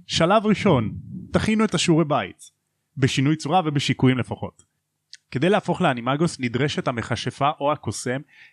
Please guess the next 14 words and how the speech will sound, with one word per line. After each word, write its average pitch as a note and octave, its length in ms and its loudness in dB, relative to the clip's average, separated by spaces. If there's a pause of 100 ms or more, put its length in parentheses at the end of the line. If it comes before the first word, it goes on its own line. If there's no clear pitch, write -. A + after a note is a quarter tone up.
להיות C3+ 280 -2
מיומנים D3 560 -6
בשני C#3+ 260 -6
התחומים D3 500 -6 (100)
הללו, A#2+ 440 2 (320)
כדי B2+ 200 0
שיהיה D3 260 -2
סיכוי G3+ 480 0
להשיג D3+ 360 -2
שינוי C#3+ 300 -2
צורה C#3 240 -2
כל A#2+ 300 -6
כך - 240 -2
מורכב. G#2 480 -4